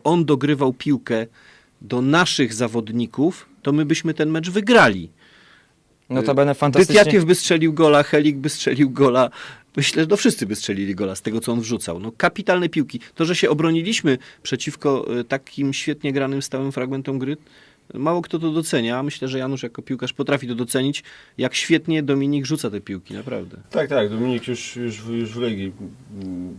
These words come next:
Speaker 3: miał bardzo dobre stałe fragmenty gry i z tego, co pamiętam, e, skrupulatnie gdzieś tam je ćwiczył.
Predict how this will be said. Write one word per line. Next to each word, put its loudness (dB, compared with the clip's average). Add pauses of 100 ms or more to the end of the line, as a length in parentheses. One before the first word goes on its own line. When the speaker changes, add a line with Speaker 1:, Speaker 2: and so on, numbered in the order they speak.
Speaker 3:
miał -2
bardzo -4
dobre -4
stałe -6
fragmenty -8
gry -6
i -10
z -18
tego, -10
co -12
pamiętam, -4 (600)
e, -12
skrupulatnie -6
gdzieś -12
tam -6
je -6
ćwiczył. -12